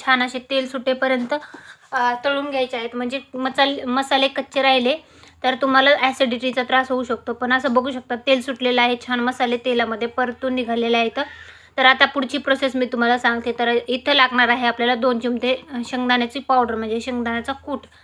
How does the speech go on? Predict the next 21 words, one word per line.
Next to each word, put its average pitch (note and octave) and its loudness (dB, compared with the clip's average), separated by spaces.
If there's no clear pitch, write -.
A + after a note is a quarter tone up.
तर C4+ 0
शेंगदाण्याचं C#4 0
कूट D4+ -4
घालायचं B3 0
आहे A3+ -2
दोन A#3 2
चमचे A#3+ -4
आणि A3+ -2
पुन्हा C4+ 2
मग C#4+ 0
तेलामध्ये B3+ 4
मस्त B3 -2
असं B3+ 0
मिक्स A#3+ -4
करून C4 -4
घ्यायचं, A#3+ -2
छान A#3+ 4
मिक्स A#3+ -4
करायचं. A3+ -4
याला C#4 8
पण D#4 4